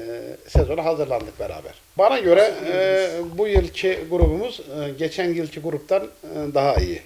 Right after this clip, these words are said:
Speaker 1: bizim açımızdan. E, daha başarılı olacağımıza inanıyorum.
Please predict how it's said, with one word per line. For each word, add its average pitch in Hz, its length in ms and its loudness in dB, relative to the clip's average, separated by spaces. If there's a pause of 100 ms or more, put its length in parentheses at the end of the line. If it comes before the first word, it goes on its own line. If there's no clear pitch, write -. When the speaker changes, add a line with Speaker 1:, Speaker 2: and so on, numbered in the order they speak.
(220)
Speaker 1:
bizim 104 180 -10
açımızdan. 95 540 -2
E, - 460 -12 (460)
daha 160 200 2
başarılı 139 360 2
olacağımıza 98 640 -4 (120)
inanıyorum. 185 480 -10